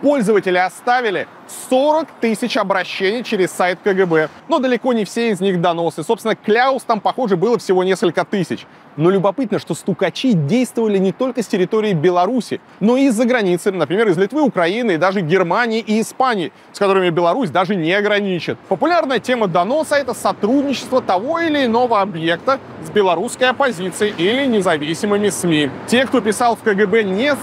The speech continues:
целью доноса, часто искали своих репрессированных еще Сталиным родственников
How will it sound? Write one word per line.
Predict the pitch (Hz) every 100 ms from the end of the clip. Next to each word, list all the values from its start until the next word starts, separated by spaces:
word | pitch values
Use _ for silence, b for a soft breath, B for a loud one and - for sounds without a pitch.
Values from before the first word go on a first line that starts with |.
| -
целью | 233 214
доноса, | 185 196 202 160 143
часто | - 262 269 285
искали | 233 - 269 262
своих | - 196 208 240
репрессированных | 214 190 185 - 277 233 233 190
еще | 180 214
Сталиным | - 196 190 196 202 190
родственников | 185 185 - 156 143 156